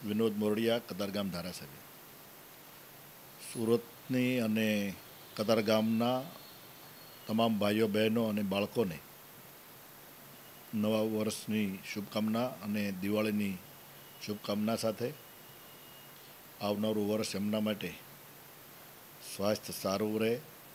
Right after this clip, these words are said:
મા લક્ષ્મીનો વાસ થાય ઘરમાં અને દેશ દુનિયાની અંદર જ્યારે શક્તિશાળી બની રહ્યો છે માનનીય નરેન્દ્રભાઈ મોદીજીના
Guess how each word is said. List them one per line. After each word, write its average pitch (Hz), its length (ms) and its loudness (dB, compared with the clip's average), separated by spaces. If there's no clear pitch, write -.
મા 107 420 4
લક્ષ્મીનો 104 1600 -4
વાસ 101 240 0
થાય 113 180 2
ઘરમાં 107 420 -2
અને 107 240 2
દેશ 117 340 4
દુનિયાની 117 420 8
અંદર 107 240 2
જ્યારે 104 260 2
શક્તિશાળી 113 680 2
બની 107 240 2
રહ્યો 95 240 -2
છે - 160 -10
માનનીય 107 440 2
નરેન્દ્રભાઈ 104 680 0
મોદીજીના 98 640 -2